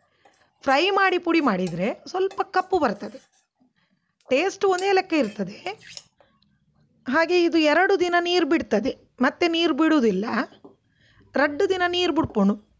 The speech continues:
ಬೊಕ್ಕ ನೀರು ಬಿಡ್ಪುಜುಂದು. ತುಲೆ ನಮನ ಉಪ್ಪಾಡು ರೆಡಿ ಆಂಡ್. ಭಾರಿ ರುಚಿ ತೊಂಜಿ ಉಪ್ಪಾಡು. ಅಸ್ತಮದಗುಲ್ಲ ಅಂಚನೆ ಕೊಲೆಸ್ಟ್ರಾಲ್ ಇತ್ತಿನಗುಲು ತಿನೋಡೆ ಈ ಉಪ್ಪಾಡನ.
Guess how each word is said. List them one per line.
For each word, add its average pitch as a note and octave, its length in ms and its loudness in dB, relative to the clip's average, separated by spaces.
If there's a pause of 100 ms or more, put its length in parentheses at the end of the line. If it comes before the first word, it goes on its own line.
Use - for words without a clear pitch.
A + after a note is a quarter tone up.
ಬೊಕ್ಕ C4 260 -2
ನೀರು D#4+ 260 -2
ಬಿಡ್ಪುಜುಂದು. A3 1000 -2 (1500)
ತುಲೆ A3+ 160 0
ನಮನ A3 280 2
ಉಪ್ಪಾಡು A#3+ 500 0
ರೆಡಿ C4+ 300 2
ಆಂಡ್. G3 220 -4 (600)
ಭಾರಿ C#4 500 2
ರುಚಿ C#4+ 280 0
ತೊಂಜಿ A#3 360 0
ಉಪ್ಪಾಡು. F4+ 460 -2 (1040)
ಅಸ್ತಮದಗುಲ್ಲ A#3+ 880 0 (120)
ಅಂಚನೆ C4 380 0
ಕೊಲೆಸ್ಟ್ರಾಲ್ C4 580 0
ಇತ್ತಿನಗುಲು A3+ 520 -2
ತಿನೋಡೆ D#4 600 2
ಈ A3+ 140 2
ಉಪ್ಪಾಡನ. F#3+ 480 -4